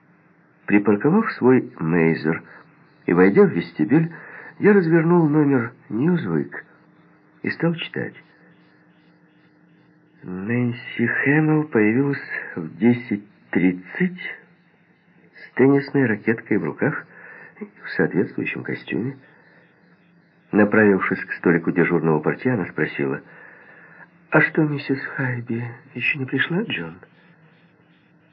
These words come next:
Я был неподалёку и слышал каждое слово.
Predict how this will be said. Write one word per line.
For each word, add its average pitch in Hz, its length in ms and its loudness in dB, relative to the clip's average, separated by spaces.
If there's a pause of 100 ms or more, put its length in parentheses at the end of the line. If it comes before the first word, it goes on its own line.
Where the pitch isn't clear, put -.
(420)
Я 85 200 4
был 82 240 2
неподалёку 82 560 -2
и 76 60 -2
слышал 78 340 -6
каждое 76 340 -6 (120)
слово. 65 320 -8